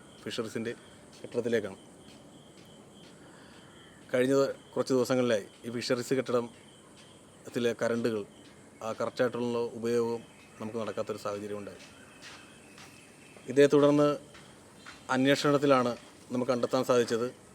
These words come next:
ഇവിടുന്ന് ഏകദേശം ഒരു മൂന്ന് ലക്ഷം രൂപയോളം നഷ്ടമാണ് നമുക്ക് വരുത്തി-, വ-,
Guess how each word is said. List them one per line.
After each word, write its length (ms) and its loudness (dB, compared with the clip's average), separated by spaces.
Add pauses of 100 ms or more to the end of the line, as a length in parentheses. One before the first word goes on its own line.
(160)
ഇവിടുന്ന് 320 0 (1200)
ഏകദേശം 360 6
ഒരു 120 6
മൂന്ന് 200 4
ലക്ഷം 280 2
രൂപയോളം 460 6 (500)
നഷ്ടമാണ് 480 4 (220)
നമുക്ക് 240 -4
വരുത്തി-, 320 -4
വ-, 120 -4